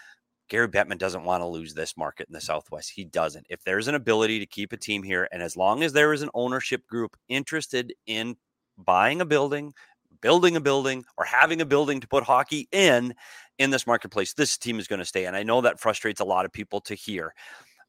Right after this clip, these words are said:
I don't know how this is gonna end. I know people say, "I, I've been lying," and I'm,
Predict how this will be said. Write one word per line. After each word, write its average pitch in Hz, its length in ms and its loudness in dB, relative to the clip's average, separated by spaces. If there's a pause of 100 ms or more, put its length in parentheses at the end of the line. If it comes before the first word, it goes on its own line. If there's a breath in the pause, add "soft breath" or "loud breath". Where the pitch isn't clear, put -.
(100)
I 127 100 6
don't 165 160 6
know 131 100 8
how 117 140 8
this 95 220 0
is 85 100 -10
gonna 80 160 -8
end. 71 380 -14
I 92 80 -4
know 98 120 -4
people 92 360 -4
say, 92 340 -2
"I, 85 260 -4
I've 87 140 -6
been 87 140 -6
lying," 95 420 0
and 85 100 -10
I'm, 113 140 -8